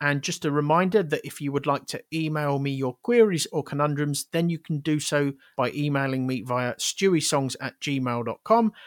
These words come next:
That's S T E W Y S O N G S at gmail dot com.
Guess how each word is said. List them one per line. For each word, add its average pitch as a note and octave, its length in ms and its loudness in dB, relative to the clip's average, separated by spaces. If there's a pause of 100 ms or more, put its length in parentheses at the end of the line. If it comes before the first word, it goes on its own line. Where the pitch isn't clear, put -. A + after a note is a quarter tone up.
(140)
That's - 280 -8
S - 280 -2
T C3 460 -4
E G#3 180 -2
W B2 380 -2
Y B2+ 420 -2
S C#3+ 240 -4
O B2+ 120 0
N B2 120 -2
G B2 140 -4
S A#2+ 280 -6
at - 160 -14
gmail A#2+ 460 -4
dot - 160 -10
com. B2 240 -4